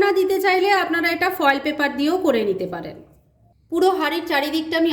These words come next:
আটা লাগিয়ে দিয়েছি। এবার পনিরগুলোকে গরম জলে যে রেখেছিলাম তুলে নিয়েছি, সেটা দিয়ে দিলাম। এর সাথেই পনির আর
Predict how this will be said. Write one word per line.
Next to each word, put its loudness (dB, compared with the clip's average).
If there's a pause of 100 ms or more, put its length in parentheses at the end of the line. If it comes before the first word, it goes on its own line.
আটা 0
লাগিয়ে -2
দিয়েছি। -2 (680)
এবার 6 (240)
পনিরগুলোকে 2 (100)
গরম 4
জলে 0
যে -2
রেখেছিলাম -2 (280)
তুলে 4
নিয়েছি, 0 (260)
সেটা 4
দিয়ে 2
দিলাম। 2 (400)
এর 2
সাথেই 2 (480)
পনির 6
আর 0